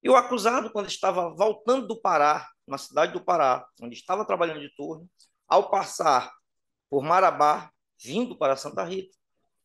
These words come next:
o ônibus foi abordado num posto da Polícia Rodoviária Federal, onde os policiais averiguaram que havia uma mandado de prisão temporária do paciente.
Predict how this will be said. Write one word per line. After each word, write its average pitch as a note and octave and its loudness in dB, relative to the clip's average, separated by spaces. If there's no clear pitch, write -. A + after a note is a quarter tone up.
o G#3 0
ônibus A3+ 2
foi G3+ 2
abordado F3+ 2
num F#3 -12
posto E3+ -6
da E3 -2
Polícia E3+ -8
Rodoviária D#3+ 0
Federal, D#3+ -2
onde E3+ -4
os D#3+ -10
policiais G3 -4
averiguaram F#3 2
que A3+ -4
havia G3+ -8
uma G3+ -4
mandado D#3+ 0
de - -20
prisão D3 -6
temporária D3 4
do D#3+ -12
paciente. E3+ -6